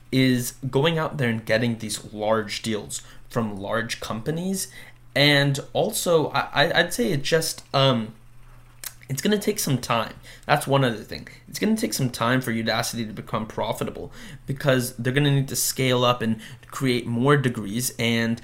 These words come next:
spend more, maybe, money on getting salespeople to go out to these companies. But eventually, after they get these clients, I think then they'll be able to turn a profit.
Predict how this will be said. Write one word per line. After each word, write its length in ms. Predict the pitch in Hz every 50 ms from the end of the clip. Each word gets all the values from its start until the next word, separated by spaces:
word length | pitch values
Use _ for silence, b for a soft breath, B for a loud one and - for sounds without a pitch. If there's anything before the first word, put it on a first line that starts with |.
| B B -
spend 320 | - - - 131 127 123
more, 260 | 120 120 127 127 127
maybe, 340 | 120 110 113 120 127 123 123
money 260 | 120 117 117 117 120
on 180 | 113 110 113 117
getting 260 | 117 117 110 113 110
salespeople 580 | - - - 117 110 117 - - 127 123 - -
to 60 | 123
go 140 | - 113 110
out 120 | 110 107
to 60 | 104
these 160 | 101 - -
companies. 500 | - - 156 160 160 - - - - - B B B B B B B
But 120 | - 135 131
eventually, 640 | 123 123 131 135 190 233 233 - - - - - - -
after 340 | 131 147 196 - - - 226
they 220 | 190 147 123 120 - - -
get 300 | - 123 139 - - 139
these 180 | 123 113 -
clients, 760 | - - - - 117 113 98 127 165 220 254 254 - - - B B B B B B B - -
I 80 | 143
think 280 | 143 - 202 165 131 120
then 200 | 123 123 131 143
they'll 160 | 139 127 117
be 180 | 113 123 120 110
able 140 | 107 113 120
to 160 | - - -
turn 180 | - 113 101
a 40 | 98 -
profit. 640 | - - 104 101 - - - - - - - -